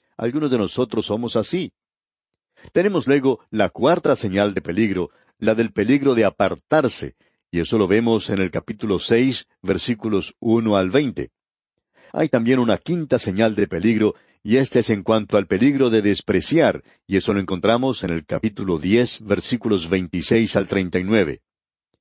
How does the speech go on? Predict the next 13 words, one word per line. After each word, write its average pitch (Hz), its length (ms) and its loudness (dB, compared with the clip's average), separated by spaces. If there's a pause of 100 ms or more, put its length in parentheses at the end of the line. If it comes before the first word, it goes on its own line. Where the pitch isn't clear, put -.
(360)
Encontramos 147 540 0
aún 135 320 2 (100)
otra 165 380 2
señal 104 300 0
de 98 100 0
peligro, 92 420 0
la 95 160 2
sexta, - 460 -2 (400)
en 104 160 2
el 98 100 0
capítulo 87 500 -4
doce, 127 440 2 (180)
versículos 104 760 -2